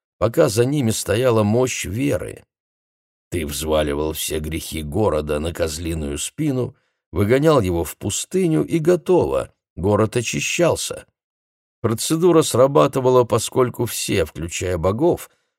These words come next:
понимали значение обряда. Потом боги умерли,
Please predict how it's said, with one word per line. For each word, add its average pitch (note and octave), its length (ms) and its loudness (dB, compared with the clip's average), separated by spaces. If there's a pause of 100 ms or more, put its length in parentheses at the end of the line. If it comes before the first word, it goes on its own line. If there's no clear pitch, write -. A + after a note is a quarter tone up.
(220)
понимали D2 600 -4
значение A#2+ 800 -4
обряда. D#3 560 -4 (640)
Потом D3+ 360 4
боги G#2 280 2
умерли, C#3 640 0